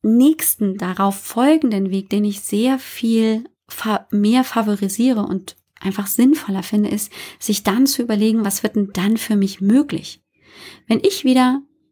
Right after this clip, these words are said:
gut schlafen kann, also die Schlafstörungen weg sind und ich morgens ausgeschlafen bin, was kann ich denn dann machen?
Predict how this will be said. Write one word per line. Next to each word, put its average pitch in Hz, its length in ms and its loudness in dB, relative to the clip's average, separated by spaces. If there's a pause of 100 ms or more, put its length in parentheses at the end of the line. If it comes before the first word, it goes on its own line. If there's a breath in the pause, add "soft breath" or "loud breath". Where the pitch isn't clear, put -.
gut 240 220 -4
schlafen 202 420 -2
kann, 190 300 -16 (680)
also 202 240 -2
die 247 100 0
Schlafstörungen 214 640 -2
weg 185 180 -10
sind - 320 -10 (1040)
und 190 80 0
ich 180 140 -6
morgens 220 500 4
ausgeschlafen 208 720 -4
bin, 185 240 -4 (460 loud breath)
was - 220 -6
kann 214 240 0
ich 226 140 -2
denn 202 100 0
dann 180 160 -4
machen? 196 400 -8